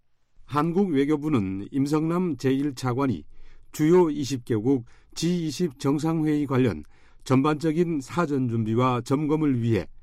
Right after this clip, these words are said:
삼십일일 일 박 이 일 일정으로 중국을 방문한다고 밝혔습니다.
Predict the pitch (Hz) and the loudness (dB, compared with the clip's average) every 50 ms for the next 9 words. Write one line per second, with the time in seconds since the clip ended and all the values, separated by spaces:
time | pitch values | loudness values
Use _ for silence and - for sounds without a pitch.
0 | - - - - - - - - 131 131 123 131 113 107 107 120 139 135 123 - | -20 -20 -20 -20 -20 -12 -6 -2 -2 -2 -2 -2 -2 0 2 4 4 4 4 2
1 | - - - - - - 143 147 156 156 175 175 160 151 131 143 156 165 160 156 | -2 -8 -20 -20 -8 -2 0 2 2 2 2 0 0 -2 -4 -4 -2 -2 -4 -4
2 | - 139 135 127 123 139 120 107 101 98 117 120 117 107 98 101 - - 156 160 | -4 -4 -4 -2 -2 0 0 0 0 2 2 2 2 0 -2 -6 -6 -4 -2 -2
3 | 160 160 160 165 165 151 123 135 135 139 139 135 131 127 127 120 123 117 107 120 | 0 0 0 2 0 0 0 -2 -2 -2 -2 -2 -2 -2 -2 -2 -2 -2 0 0
4 | 117 110 104 - 127 123 113 117 92 - - 101 82 76 - - - - - | -2 -2 -2 -2 -4 -4 -2 -2 -4 -4 -6 -10 -10 -10 -10 -12 -14 -16 -18